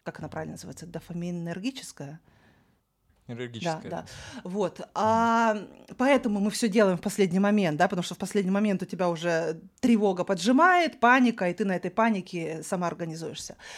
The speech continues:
Speaker 1: А если ты делаешь какое-то дело с другим человеком, щас расскажу, как это можно делать, другой человек для нас очень важный, как бы, элемент, да, мы всегда реагируем на других людей, а, потому что люди важны.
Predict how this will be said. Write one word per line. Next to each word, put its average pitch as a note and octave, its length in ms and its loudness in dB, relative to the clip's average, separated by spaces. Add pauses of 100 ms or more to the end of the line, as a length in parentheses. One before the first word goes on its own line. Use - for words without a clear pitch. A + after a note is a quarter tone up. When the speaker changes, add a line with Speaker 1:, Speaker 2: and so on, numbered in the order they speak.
(540)
Speaker 1:
А F#3+ 300 0
если A#3+ 420 0
ты B3 140 0
делаешь A3 360 4
какое-то G#3+ 360 0
дело G#3+ 260 4
с E3+ 100 -4
другим A3 420 2
человеком, F#4+ 680 0 (260)
щас G3 200 -6
расскажу, G3 340 -4
как E3 180 -2
это D#3 160 -10
можно E3 280 -10
делать, D#4+ 300 0 (600)
другой A#3+ 380 2
человек B3+ 520 0
для F#3+ 200 0
нас G#3 460 0 (340)
очень A#3+ 320 2
важный, F#3+ 560 2
как E3+ 180 -12
бы, F#3+ 140 0
элемент, F#3 600 -2
да, G3 180 2
мы G3+ 100 2
всегда G#3+ 460 0
реагируем F3+ 560 -2
на E3 80 -4
других E3+ 340 -8
людей, D#4+ 480 2 (300)
а, F3+ 240 0
потому F#3 260 0
что A#3+ 160 -2
люди F#3+ 260 -2
важны. E3 440 -6